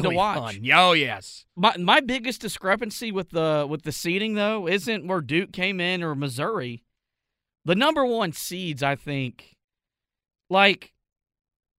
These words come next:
Speaker 2: Kansas, in my opinion, had earned the right to be the number one overall seed. You play in twenty-four quad one games,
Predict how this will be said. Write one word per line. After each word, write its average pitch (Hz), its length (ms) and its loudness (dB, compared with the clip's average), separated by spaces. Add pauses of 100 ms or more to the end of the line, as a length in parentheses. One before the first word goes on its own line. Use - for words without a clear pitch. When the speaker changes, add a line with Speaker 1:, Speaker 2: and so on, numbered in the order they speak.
(800)
Speaker 2:
Kansas, 247 560 0
in 202 80 0
my 185 220 4
opinion, 175 380 0
had 156 180 0
earned 165 240 -4
the 156 80 0
right 143 300 2
to - 80 -10
be 143 120 -4
the 131 100 -4
number 135 200 -2
one 131 160 -2
overall 123 420 -4
seed. 117 320 -10
You 262 120 -2
play 247 280 0
in 170 120 0
twenty-four 165 640 -4
quad 151 320 -2
one 147 200 -4
games, 143 480 -6